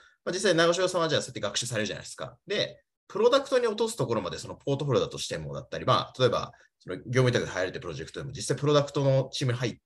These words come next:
て、あの、実践け-、実践経験とか実践してってるわけじゃないですか。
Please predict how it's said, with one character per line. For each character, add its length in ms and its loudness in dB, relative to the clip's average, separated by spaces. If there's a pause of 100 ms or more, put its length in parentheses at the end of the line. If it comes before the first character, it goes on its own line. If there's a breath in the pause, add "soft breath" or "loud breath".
て、 360 -6 (500)
あ 140 -8
の、 40 -8
実 280 0
践 40 2
け-、 200 0
実 260 -2
践 40 2
経 100 2
験 120 -2
と 60 -10
か 60 -12
実 280 0
践 40 6
し 80 2
て 60 4
っ 40 -2
て 140 -4
る 60 -4
わ 80 -8
け 100 -14
じ 80 -10
ゃ 40 -6
な 60 -6
い 40 -12
で 60 -12
す 40 -14
か。 240 -14